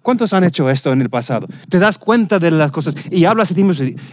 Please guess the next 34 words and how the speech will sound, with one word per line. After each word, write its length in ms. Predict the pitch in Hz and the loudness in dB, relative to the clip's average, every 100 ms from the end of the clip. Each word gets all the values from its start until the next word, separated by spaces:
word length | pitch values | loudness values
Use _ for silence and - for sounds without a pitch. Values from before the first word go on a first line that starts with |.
| - | -6
y 300 | 170 147 - - | -6 -8 -14 -2
no 200 | 175 165 | 0 2
sé 180 | 175 151 | 2 0
si 180 | 160 | -2
te 160 | 135 135 | 0 0
miras 320 | 131 156 147 | 2 0 0
en 80 | 147 | -2
el 80 | 120 | -2
espejo, 400 | 113 185 156 160 | -2 -4 -2 -4
yo 400 | 131 131 131 123 | -2 -2 -2 -2
a 60 | |
veces 340 | 123 135 143 135 - | -2 -2 -4 -8 -8
me 100 | 139 | -2
miro 200 | 127 131 | 0 0
en 60 | 127 | 0
el 40 | |
espejo, 400 | 123 - 139 127 - - - - - | -2 -4 -6 -6 -16 -20 -20 -8 0
pero 160 | 175 | 2
dices, 380 | 165 143 123 - - - - - - 147 - | 2 2 -4 -6 -20 -20 -20 -20 -20 -20 -4
"¿Qué 280 | 170 220 | -2 -2
estás 400 | 160 - 170 185 | -4 -6 -8 -8
haciendo, 440 | 120 - 147 170 98 | -12 -8 -6 -6 -6
chico?". 400 | - 175 - - - - - - - - _ _ _ _ - - _ - 131 - | -6 -6 -10 -20 -20 -20 -20 -20 -20 -20 _ _ _ _ -20 -20 _ -20 -16 -6
Y 160 | 127 | -4
a 60 | 120 | -2
veces 360 | 170 143 127 - | -4 -6 -8 -6
es 180 | 143 160 | -4 -2
importante 720 | 143 131 127 139 139 107 117 - - - - - _ - | -2 -4 -4 -4 -4 -6 -8 -14 -20 -20 -20 -20 _ -12
dar, 360 | 135 143 180 180 - | -4 0 0 -2 -12
mirar 500 | 147 143 165 180 202 170 | -2 0 2 2 -2 -2
alrededor, 640 | 147 147 165 165 156 127 - - | -2 0 0 0 0 -2 -6 -16
¿dónde 560 | 143 143 147 180 165 160 | -14 -4 -2 0 0 -2
has 160 | 165 | -2
llegado? 420 | 165 120 98 92 | -4 -6 -8 -16